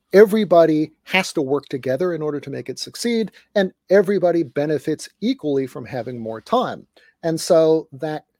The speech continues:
you know, so that question of sort of, you know, is, you know, is the person who's working four days, you know, kind of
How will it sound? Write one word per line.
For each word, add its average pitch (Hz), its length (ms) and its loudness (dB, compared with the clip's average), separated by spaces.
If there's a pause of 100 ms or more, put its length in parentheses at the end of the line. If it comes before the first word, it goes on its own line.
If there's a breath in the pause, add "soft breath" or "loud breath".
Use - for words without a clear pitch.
you 139 100 -12
know, 131 200 -10
so 151 280 -4
that 143 240 -2
question 151 580 -4 (140)
of 131 500 -2 (260 soft breath)
sort 147 140 -2
of, 139 180 -2 (240)
you 143 140 -4
know, 123 140 -8 (200)
is, 165 300 2 (420 loud breath)
you 151 80 -10
know, - 80 -10 (140)
is 226 200 0
the 208 100 2
person 175 360 0
who's 135 220 -6
working 139 380 -6
four 143 340 -4
days, 131 720 -4
you 139 60 -12
know, 123 160 -8
kind 131 240 -8
of 123 180 -6